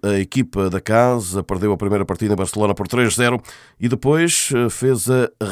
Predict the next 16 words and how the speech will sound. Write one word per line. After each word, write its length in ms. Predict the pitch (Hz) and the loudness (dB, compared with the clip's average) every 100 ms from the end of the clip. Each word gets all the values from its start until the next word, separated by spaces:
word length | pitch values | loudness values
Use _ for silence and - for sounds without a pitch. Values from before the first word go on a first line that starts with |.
| 107 | 0
remontada, 840 | 185 185 170 139 - 143 139 160 - _ _ | 0 2 2 2 2 2 2 0 -4 _ _
ganhando 560 | - 113 120 123 107 107 - | -2 2 4 4 2 -2 -6
quatro 440 | 117 156 - 139 131 | 0 0 2 -2 -2
zero 460 | - 156 143 98 - _ | 0 2 2 0 -8 _
na 200 | - 92 | -4 -2
segunda 280 | - 120 101 | 0 0 2
mão 180 | 101 101 | 4 2
destas 320 | 98 90 82 | 0 -2 -2
meias 160 | 113 98 | -2 -2
finais 340 | 92 98 90 | 0 0 0
da 100 | 87 | -4
Champions 440 | - 98 101 98 - - _ _ | -2 -2 0 -2 -6 -16 _ _
ao, 380 | - 92 90 85 | -4 -2 0 -4
eh, 40 | |
conjunto 760 | - 113 101 76 98 92 - 95 | -2 0 0 0 -2 -2 -4 -6
catalão. 500 | - 110 95 90 90 | -2 -2 -2 -2 -4